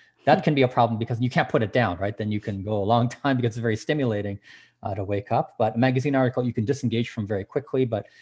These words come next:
Speaker 1: it's something to drive your focus away from those, uh, kinds of things. Um, sometimes some deep breathing techniques can be really, really helpful as well. Sometimes we go over something called box breathing, but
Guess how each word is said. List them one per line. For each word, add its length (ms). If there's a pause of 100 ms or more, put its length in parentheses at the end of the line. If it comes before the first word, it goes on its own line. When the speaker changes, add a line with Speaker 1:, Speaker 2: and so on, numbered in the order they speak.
(160)
Speaker 1:
it's 120
something 320
to 280
drive 340
your 80
focus 420
away 480 (320)
from 180
those, 280 (160)
uh, 280 (160)
kinds 260
of 100
things. 380 (540)
Um, 360 (440)
sometimes 640
some 220
deep 240
breathing 320
techniques 440
can 160
be 120
really, 340 (140)
really 240
helpful 400
as 140
well. 280 (280)
Sometimes 420
we 120
go 120
over 200
something 320
called 300
box 280
breathing, 440
but 240